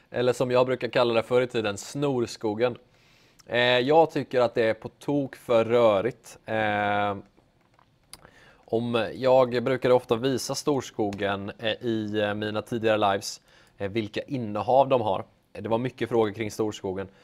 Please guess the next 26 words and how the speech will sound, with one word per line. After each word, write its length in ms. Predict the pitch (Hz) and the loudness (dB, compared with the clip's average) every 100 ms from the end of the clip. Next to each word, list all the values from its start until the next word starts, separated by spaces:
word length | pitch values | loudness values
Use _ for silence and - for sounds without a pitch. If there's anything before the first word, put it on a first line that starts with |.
| _ _ | _ _
De 160 | 117 151 | -2 0
har 60 | |
väl 100 | 208 | 0
haft 220 | 202 - | -2 -4
en 80 | 123 | -6
ganska 300 | 135 143 123 | -6 -4 -4
bra 480 | 107 113 117 175 214 | -2 0 4 4 2
resa 340 | 208 120 - | 0 -4 -2
i 20 | 110 | 0
år 180 | 104 | 0
på 80 | 101 | -4
börsen, 360 | 98 95 - 95 | -6 -6 -6 -6
tror 140 | 101 | -4
jag. 100 | 92 92 _ _ _ _ | -4 -8 _ _ _ _
De 120 | - 117 | -4 0
har 260 | 127 - | 0 0
återhämtat 500 | 151 120 113 107 104 | 0 0 0 -6 -6
sig. 100 | 135 | -6
Det 80 | 123 | -6
gick 140 | 120 | -6
ju 140 | 127 113 | -6 -8
jättedåligt 920 | 113 139 143 _ - 117 113 131 147 | -6 -6 -6 _ -6 0 2 2 0
för 100 | 143 | -4
storskogen 520 | 135 143 - 117 110 | -2 -2 -2 -4 -4
ett 100 | 104 | -6
tag. 400 | - 101 117 156 | -2 0 0 -2